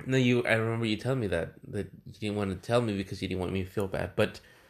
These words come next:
the thing is that I was feeling bad because I was seeing how you were physically hurting,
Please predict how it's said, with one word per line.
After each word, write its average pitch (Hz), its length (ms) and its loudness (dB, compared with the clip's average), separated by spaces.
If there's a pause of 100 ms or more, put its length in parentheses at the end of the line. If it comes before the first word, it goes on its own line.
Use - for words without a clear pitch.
(100)
the 117 80 -6
thing 127 220 4
is 120 180 4
that 110 140 6
I 110 60 8
was 135 340 2
feeling 95 280 0
bad 95 200 2
because 113 240 -6
I 120 60 0
was 110 220 -2
seeing 117 500 -2
how 98 520 0 (460)
you 110 120 -4
were 107 140 2
physically 104 1000 -2 (180)
hurting, 92 680 0